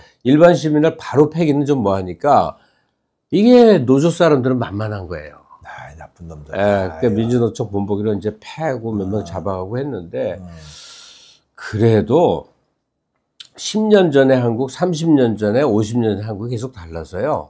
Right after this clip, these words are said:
Speaker 2: 음.
Speaker 1: 어, 지금 경찰이 시위에 나온 시민들을 그렇게 막 다루진 못할 겁니다.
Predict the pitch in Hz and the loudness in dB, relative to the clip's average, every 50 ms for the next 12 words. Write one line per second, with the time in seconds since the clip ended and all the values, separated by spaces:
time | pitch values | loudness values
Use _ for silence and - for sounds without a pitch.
0 | 104 90 82 80 78 73 71 67 _ _ _ _ _ _ _ _ _ - - 95 | -18 -20 -18 -18 -20 -20 -20 -20 _ _ _ _ _ _ _ _ _ -14 -12 -10
1 | 92 87 87 90 90 90 87 85 85 - _ _ _ _ _ _ _ _ _ _ | -8 -8 -8 -8 -8 -8 -8 -10 -12 -14 _ _ _ _ _ _ _ _ _ _
2 | _ - 113 101 107 107 104 101 101 101 98 98 95 95 95 90 - 107 98 92 | _ -14 -10 -6 -6 -4 -4 -2 -4 -4 -4 -4 -4 -6 -8 -8 -6 -8 -8 -8
3 | - - 107 92 92 104 131 139 120 95 87 85 78 _ _ _ _ 113 117 120 | -8 -8 -6 -6 -6 -6 -6 -4 -4 -6 -6 -8 -12 _ _ _ _ -18 -18 -18
4 | 120 - - 139 139 135 123 120 101 101 107 107 107 - 135 135 135 123 104 82 | -14 -8 -4 -2 0 0 0 0 0 0 0 -2 -4 -4 -6 -4 -4 -4 -6 -6
5 | 87 82 98 131 160 147 101 76 71 - _ _ _ _ _ _ _ _ _ _ | -8 -8 -6 -4 -4 -4 -4 -6 -10 -14 _ _ _ _ _ _ _ _ _ _
6 | _ _ _ _ _ _ - 139 104 - - - - 139 127 113 98 110 143 151 | _ _ _ _ _ _ -6 -6 -6 -6 -8 -2 0 2 2 2 0 -2 -2 -4
7 | 120 - - 98 85 - 82 76 76 73 82 82 | -4 -6 -8 -12 -10 -10 -10 -12 -12 -14 -16 -18